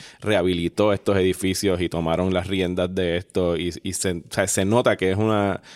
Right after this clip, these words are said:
como en toda comunidad, que es lo que hace que la crece, que la cuida, que la hace mantenerse viva, e incluso son las que monitorean que no, que no haya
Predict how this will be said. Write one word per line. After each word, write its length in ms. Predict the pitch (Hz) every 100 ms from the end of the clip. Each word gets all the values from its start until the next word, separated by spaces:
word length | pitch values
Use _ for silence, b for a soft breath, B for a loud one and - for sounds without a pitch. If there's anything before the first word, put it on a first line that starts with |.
| B -
como 200 | 104 101
en 80 |
toda 280 | 98 107 110
comunidad, 440 | 123 120 113 107 110
que 80 |
es 60 | 98
lo 140 | 98
que 80 | 101
hace 200 | 98 -
que 120 | 104
la 100 | 92
crece, 380 | 87 95 98 104
que 80 | 90
la 140 | 80
cuida, 580 | - 101 98 98 87 85
que 100 | -
la 260 | 90 80 78
hace 260 | 85 104 98
mantenerse 840 | 87 101 92 85 98 87 87 101
viva, 360 | 92 95 98 90
e 40 |
incluso 340 | 87 87 87 107
son 160 | 95
las 100 | 107
que 140 | - 98
monitorean 600 | 90 90 92 85 98 104
que 120 | 95
no, 80 | 85 -
que 160 | - 95
no 120 | 87
haya 420 | 85 95 98 92